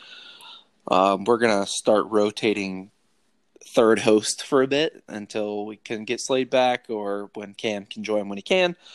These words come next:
Um, so I'm not sure who the third host will be for that, but episode nine will be our Rise of Skywalker. Um, so let's get into The Mandalorian episode two. So if you have not seen it, turn off the podcast.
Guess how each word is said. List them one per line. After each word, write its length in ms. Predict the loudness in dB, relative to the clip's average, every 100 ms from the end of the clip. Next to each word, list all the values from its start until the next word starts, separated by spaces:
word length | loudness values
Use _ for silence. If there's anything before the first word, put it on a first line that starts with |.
| -20 _ -4
Um, 220 | -2 -2
so 380 | -4 -4 -4 -8 -6
I'm 80 |
not 140 | -6 -4
sure 160 | -8
who 120 | -8 -10
the 100 | -8
third 220 | -8 -8
host 240 | -10 -14 -10
will 60 |
be 60 | -10
for 160 | -4
that, 220 | -2 0 0
but 140 | 2
episode 320 | 0 0 -2
nine 220 | 0 -4 -6
will 80 | -2
be 160 | -2
our 80 | 0
Rise 240 | -2 -4
of 60 | -6 -2
Skywalker. 500 | 0 0 -4 -10 -14 _ _ _ _ _ _ -12 -6
Um, 340 | -2 -4 -6 _ _ _ _ -6
so 220 | 0 0
let's 500 | 2 -2 -2 -6 -6
get 220 | -4 -4 -4
into 720 | -8 -8 -10 -8 -8 -6 -2
The 180 | 0
Mandalorian 640 | 0 -4 -4 -4 -2 -2 0
episode 520 | 0 -2 -2 -2 -2
two. 340 | 0 0 0 -8 _ _ -16
So 580 | -16 -2 2 2 0 -8 -8
if 260 | -8 -8 -12
you 120 | -10
have 300 | -2 0 0
not 220 | -4 -4 -4
seen 280 | -4 -6 -8
it, 120 | -10 -12 -18 -20 -20 _ _ _ _ _ _ _ _ -16 -16 _ _ -6
turn 300 | -2 -2 0
off 300 | -4 -6 -12
the 120 | -4
podcast. 800 | -2 -2 0 -2 -2 -10 -14